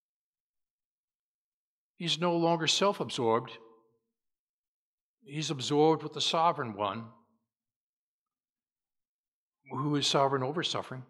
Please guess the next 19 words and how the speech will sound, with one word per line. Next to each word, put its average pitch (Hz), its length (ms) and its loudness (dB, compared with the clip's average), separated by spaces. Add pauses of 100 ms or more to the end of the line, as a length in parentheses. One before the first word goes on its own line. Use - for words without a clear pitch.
(1160)
as 143 240 4
he 170 100 -2
was 135 760 0
when 135 180 -2
three 135 320 -4
days 131 300 0
later 123 300 -2
he 135 160 -6
raised 113 640 -4 (540)
the 123 80 -12
second 120 300 -4
member 113 160 -2
of 113 60 -6
the 110 60 -16
Trinity 107 600 -12
from, 110 520 -14 (1800)
from 120 180 -10
the 120 60 -8
grave. 131 500 -10